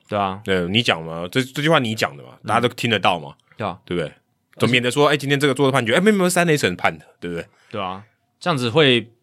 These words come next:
Speaker 1: 比较好一点啦，我觉得这是一个好的改变，好的方向，这样子。
Speaker 2: 对，台湾领先大联盟，至少在这方面，哦，
Speaker 1: 嗯。
Speaker 2: 就是叫主审讲话的时候。
Speaker 1: 对，主审讲话
Speaker 2: 好像也没有哦。
Speaker 1: 我自己转播的时候是没有看，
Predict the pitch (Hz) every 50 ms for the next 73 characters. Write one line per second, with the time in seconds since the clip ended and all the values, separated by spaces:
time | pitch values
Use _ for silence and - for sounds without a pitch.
0 | _ - - 98 123 113 104 104 87 92 98 - 98 82 - 50 - - - -
1 | - - - - - - 107 _ _ - - 123 113 123 127 123 110 113 110 107
2 | 104 104 101 92 - 107 92 113 104 117 90 90 - 113 101 90 104 92 92 -
3 | 107 98 101 101 - 107 80 - - _ - 90 85 76 73 67 71 - - -
4 | - - 104 113 117 120 127 131 131 - 101 92 87 90 - 107 101 101 110 117
5 | 110 _ _ _ _ - 98 90 78 71 65 64 _ _ _ _ _ _ - -
6 | 101 98 85 92 95 90 95 - - 101 95 - 85 76 78 78 73 _ _ _
7 | _ _ _ _ _ _ - - 78 110 104 95 101 104 - - - - _ _
8 | _ _ - - 135 123 120 - 101 98 107 101 98 - 78 76 90 90 87 73
9 | - - 58 58 62 - _ _ _ _ _ _ _ _ - 110 107 - - 151
10 | 160 220 226 196 131 101 113 165 170 135 113 - _ - - 113 156 214 214 151
11 | 101 85 73 73 82 98 95 69 - 69 62 _ _ _ _ _ _ _ _ -
12 | - 135 120 120 117 - 196 165 139 139 135 131 101 104 117 117 110 117 117 101
13 | 113 113 113 107 101 - 107 98 92